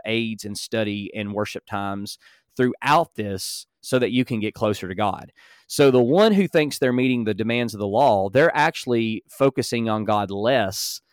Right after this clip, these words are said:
than the one who is not coming together just to check that Hebrews ten twenty-five box. They're actually focusing on God more throughout the week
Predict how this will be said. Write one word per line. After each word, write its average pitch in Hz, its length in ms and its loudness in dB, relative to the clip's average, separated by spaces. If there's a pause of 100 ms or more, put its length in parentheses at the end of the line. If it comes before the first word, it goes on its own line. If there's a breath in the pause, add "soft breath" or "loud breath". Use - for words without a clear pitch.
(380)
than 123 220 2
the 117 100 2
one 117 440 2
who 110 420 2
is 104 200 -4
not 120 280 0
coming 110 300 -4
together 104 400 -2
just 104 240 -6
to 107 60 -18
check - 240 -6
that 104 120 -4
Hebrews 101 340 -8
ten 98 160 -10
twenty-five 110 460 -2
box. 98 240 -8
They're 131 160 0
actually 120 280 -2
focusing 107 420 -8
on 101 100 -6
God 98 220 -4
more 139 320 4
throughout 101 360 -2
the 92 80 -8
week 90 280 -8